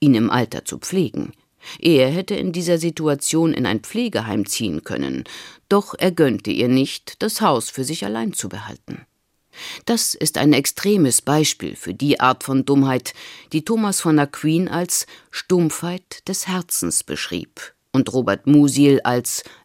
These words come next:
Lahmheit des Gefühls. Was heißt das für die Religion? Vielleicht das: Ein Glaube ist sinnentleert, wenn weder die gläubige Person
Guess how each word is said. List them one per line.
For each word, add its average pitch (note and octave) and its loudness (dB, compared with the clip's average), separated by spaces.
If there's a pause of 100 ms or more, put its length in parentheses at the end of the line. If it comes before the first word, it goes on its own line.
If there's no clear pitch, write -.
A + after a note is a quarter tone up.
Lahmheit C#3 0
des C#3 -2
Gefühls. - -8 (1200)
Was - -4 (220)
heißt B2 -2
das A#2 0
für D3 -2
die C#3 0
Religion? C#3+ -6 (600)
Vielleicht F#3+ -4
das: - -6 (640)
Ein D3+ 4
Glaube F#3+ 0
ist - -4
sinnentleert, C#3 2 (320)
wenn F#2+ -2
weder D3 4
die D2+ -10
gläubige B2+ 2
Person C3 4